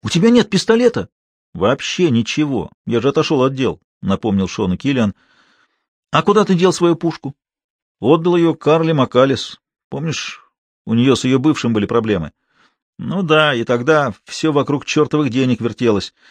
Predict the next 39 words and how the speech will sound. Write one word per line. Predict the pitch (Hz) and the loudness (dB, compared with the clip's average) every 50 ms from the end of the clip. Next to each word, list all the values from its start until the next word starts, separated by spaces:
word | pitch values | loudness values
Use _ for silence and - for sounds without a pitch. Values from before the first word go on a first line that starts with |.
| _ _ _ _ _ _ _ _ _ _ _ _ _ - | _ _ _ _ _ _ _ _ _ _ _ _ _ 0
И | - 170 | 2 2
как | 170 - 226 226 214 156 | 2 4 2 4 4 4
же | 160 170 | 2 2
ты | 170 185 | 4 4
будешь | 165 190 185 165 - 139 | 2 4 2 0 0 0
выкручиваться?» | 147 - - 170 190 175 - 170 160 156 - - 151 147 _ _ _ _ _ _ _ _ _ _ _ | -2 0 0 -2 -2 0 0 -2 -2 -2 -6 -8 -12 -14 _ _ _ _ _ _ _ _ _ _ _
«Шон, | - - - 139 110 78 - _ _ | -10 -2 0 0 0 0 -4 _ _
всё | - - - 147 170 | -12 -4 -2 -2 0
будет | 143 135 131 - - | 0 -2 -4 -4 -2
в | |
порядке. | - 131 117 98 82 - _ - - _ _ _ _ _ _ _ _ _ _ _ - | -2 0 0 0 -2 -4 _ -20 -20 _ _ _ _ _ _ _ _ _ _ _ -8
Значит | - 190 247 - 135 - | -2 -2 -2 -2 -2 -2
так, | - 117 82 - - | -2 -2 -2 -2 0
я | 104 131 139 | 2 2 2
отправляюсь | 123 - 120 123 123 123 117 104 92 92 | 2 2 0 -2 0 0 0 0 -2 -2
к | 98 | -4
дому. | 101 151 165 147 98 76 - _ _ _ _ _ _ _ _ _ _ _ _ - | -2 0 0 0 -2 -6 -8 _ _ _ _ _ _ _ _ _ _ _ _ -2
Не | 95 107 131 151 | 0 2 2 2
звони | 139 147 160 160 147 123 107 | 4 4 2 4 4 2 2
мне. | 92 87 78 73 73 _ _ _ _ _ _ _ _ _ - | 2 0 -2 -6 -12 _ _ _ _ _ _ _ _ _ -2
Я | 95 120 | 0 0
сам | 120 - 139 127 104 | 2 2 0 0 0
с | - | -2
тобой | 113 92 95 92 | -4 -4 -4 -6
свяжусь. | - 98 90 82 78 - - _ _ _ _ _ _ _ _ - - - _ _ _ _ _ _ _ _ _ _ _ _ _ - | -6 -6 -6 -6 -8 -12 -14 _ _ _ _ _ _ _ _ -20 -20 -20 _ _ _ _ _ _ _ _ _ _ _ _ _ -12
Я | - 110 135 | -6 -6 -4
прекрасно | 135 170 165 - 196 175 135 - 117 | -2 -2 -2 2 2 2 2 2 -2
понимаю, | 104 123 123 143 143 127 107 95 | -2 -2 -2 0 0 0 0 -2
что | - - | -2 -6
тебе | 104 - 123 131 | -8 -4 -2 -2
нужны | 135 135 117 139 143 | -2 -2 -2 -2 -4
деньги, | 139 180 185 180 139 95 87 | -2 -2 -2 -2 -2 -2 0
но | 101 120 120 | -2 -2 -2
по | _ - - 135 143 | _ -6 -6 -6 -4
мне | 151 165 170 180 185 175 | -4 -4 -4 -4 -4 -4
это | - - 151 - 156 | -2 -4 -2 -2 0
не | 156 165 170 | 0 0 0
лучший | 165 160 - - 135 | 0 -2 -2 -4 -6
план. | - 139 139 113 90 85 | -4 -2 -2 -2 -4 -4